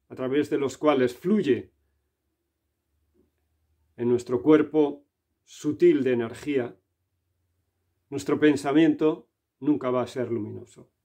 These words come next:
Por eso el yoga nos enseña la necesidad de incluir no solamente ejercicio físico,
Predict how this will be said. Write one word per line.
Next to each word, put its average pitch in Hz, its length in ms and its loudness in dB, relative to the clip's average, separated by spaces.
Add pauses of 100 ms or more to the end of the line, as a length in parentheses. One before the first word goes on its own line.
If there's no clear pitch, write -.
(920)
Por 127 160 0
eso 135 180 0
el 127 80 0
yoga 147 500 2 (500)
nos 127 200 -10
enseña 139 680 0
la 120 180 -6
necesidad 127 760 -2
de 131 100 -2
incluir 131 600 0 (540)
no 156 140 0
solamente 139 560 0
ejercicio 123 580 -8
físico, 147 640 -6